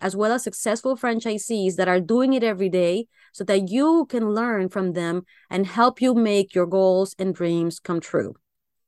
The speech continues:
So if you are a franchisee of a single unit, or you're current or aspiring to become a multi-unit franchisee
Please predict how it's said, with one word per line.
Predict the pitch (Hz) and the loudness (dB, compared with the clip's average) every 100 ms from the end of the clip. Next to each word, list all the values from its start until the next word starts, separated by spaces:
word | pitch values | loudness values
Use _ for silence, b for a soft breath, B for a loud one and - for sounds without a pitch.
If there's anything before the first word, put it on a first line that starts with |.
| _ _ _ _ _ | _ _ _ _ _
So | - 262 262 294 294 _ _ _ - | 0 4 6 6 4 _ _ _ 0
if | 220 | 4
you | 269 | 8
are | 311 349 | 8 8
a | |
franchisee | 330 285 285 277 262 - 240 240 240 | 6 2 2 0 -2 -2 -2 0 0
of | - 196 | -2 -2
a | |
single | 180 240 247 247 | -2 0 2 2
unit, | 196 180 185 220 - _ | 2 2 0 -4 -8 _
or | 208 208 208 202 - | 0 4 4 4 0
you're | 202 196 | -2 -2
current | - 262 262 262 294 - | -2 0 0 0 -4 -8
or | 196 202 | 0 0
aspiring | 196 - 233 262 277 | 0 -2 0 0 0
to | 254 | -2
become | 226 - 233 226 | -8 -4 -2 -2
a | |
multi-unit | 208 202 233 233 226 233 226 | 0 0 -2 -2 -2 0 0
franchisee | - 208 226 226 220 190 170 | -4 -6 -2 -2 -2 -2 -2